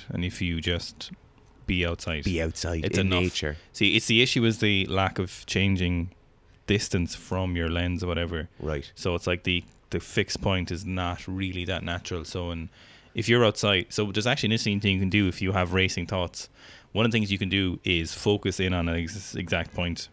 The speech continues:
Speaker 2: Yeah.
Speaker 1: And you will find that it slows down your thoughts a little bit.
Speaker 2: Okay.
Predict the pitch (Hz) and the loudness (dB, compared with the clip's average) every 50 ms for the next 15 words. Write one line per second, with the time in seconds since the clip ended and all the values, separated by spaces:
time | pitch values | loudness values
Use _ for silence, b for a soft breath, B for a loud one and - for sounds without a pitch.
0 | - - - 85 76 69 73 - - _ 98 92 90 87 90 87 80 - 98 92 | -10 -4 -2 0 0 0 -2 -4 -4 _ -2 -2 0 0 -2 -4 -2 -2 -2 0
1 | 90 87 87 82 92 90 87 - - - 92 92 92 92 92 92 90 87 - 98 | 0 0 -2 0 0 -2 -2 -2 -2 0 0 0 0 0 0 0 -2 -2 -2 -2
2 | 90 90 - 87 90 92 92 85 85 85 - - B B B B B B B - | -2 -2 -2 -4 -2 -2 -2 -2 -4 -4 -6 -8 B B B B B B B -8
3 | 80 - 95 85 82 80 | -4 -2 0 -2 -2 -4